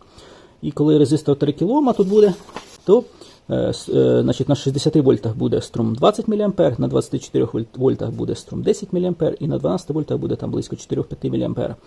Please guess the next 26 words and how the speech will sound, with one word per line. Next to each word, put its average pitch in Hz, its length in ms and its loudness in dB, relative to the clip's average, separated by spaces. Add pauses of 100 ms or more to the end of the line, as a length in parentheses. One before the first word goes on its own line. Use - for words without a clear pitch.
(480)
Е, - 240 -4
цього 233 300 0 (360)
цілком 202 320 6
достатньо, 226 540 2
щоб 151 160 -2
світлодіод 190 420 2
світи-, 135 340 -6
е, 131 180 2
світлодіод 180 440 0
світився, 139 540 0 (160)
е, 113 180 -6
на 123 240 -4
кожному 151 420 0
із 127 140 -6
видів, 139 360 0
е, 110 160 0
напруги 117 400 -2
акумулятора. - 600 -2 (440)
І 131 80 -4
на 120 120 -2
двадцять 120 240 -4
чотири, 247 240 -2
і - 100 -4
на 147 100 -4
дванадцять 120 380 -4
вольт. - 220 0